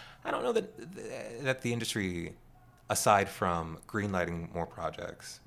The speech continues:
you know, written by Black folks, created by Black folks, with Black people, you know, directly involved in the creative process and not just sort of being trotted out for, you know, clout and points. That's what, that's, like, that's what I want. Um, like, create the space for us to create.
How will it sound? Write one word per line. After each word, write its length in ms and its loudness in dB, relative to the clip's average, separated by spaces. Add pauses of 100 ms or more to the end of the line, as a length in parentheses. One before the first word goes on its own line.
you 80 -4
know, 400 -8
written 300 -4
by 140 -2
Black 280 -2
folks, 360 -10
created 320 -2
by 120 -2
Black 280 -6
folks, 320 -10
with 100 -12
Black 260 -2
people, 400 -8
you 60 -10
know, 120 -6
directly 440 -6
involved 360 -2
in 60 -4
the 80 -4
creative 320 -4
process 500 -6
and 80 -6
not 160 -4
just 180 -8
sort 160 -4
of 120 -10
being 340 -10 (520)
trotted 320 4
out 380 2
for, 440 -8
you 60 -8
know, 220 -8
clout 460 0
and 120 -8
points. 520 -2 (280)
That's 220 2
what, 220 -6
that's, 280 -4
like, 200 -2
that's 380 2
what 120 -4
I 40 -4
want. 280 -8 (200)
Um, 240 -14
like, 140 -10
create 260 0
the 80 -4
space 300 -2
for 180 -2
us 140 -4
to 100 -14
create. 360 -10